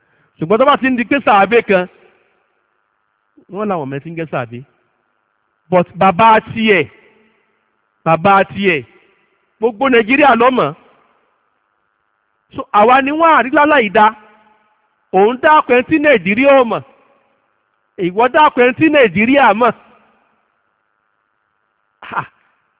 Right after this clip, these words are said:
Ẹ jẹ́, ẹ lọ kíyèsí kínní dáadáa o. Ìjọba Nàìjíríà, wọn ò mọ sàábé kankan. Ọ̀gbọ́dọ̀ mi yé, wọ́n mọ Ìsìlámù. Wọ́n sì mọ̀ pé orúkọ ẹ̀sìn wa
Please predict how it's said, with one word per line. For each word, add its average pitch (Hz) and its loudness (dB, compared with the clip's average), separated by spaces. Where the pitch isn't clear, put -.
Ẹ 269 2
jẹ́, 302 0
ẹ 285 -6
lọ 285 2
kíyèsí 311 -2
kínní 269 -4
dáadáa 214 2
o. 208 -2
Ìjọba 262 0
Nàìjíríà, 262 0
wọn 247 -2
ò 220 2
mọ 233 -2
sàábé 196 0
kankan. 190 -4
Ọ̀gbọ́dọ̀ 220 0
mi 202 -4
yé, 226 0
wọ́n 214 -4
mọ 214 -4
Ìsìlámù. 185 -4
Wọ́n 240 -2
sì 277 -10
mọ̀ 175 -4
pé 175 -4
orúkọ 214 -6
ẹ̀sìn 185 -2
wa 185 0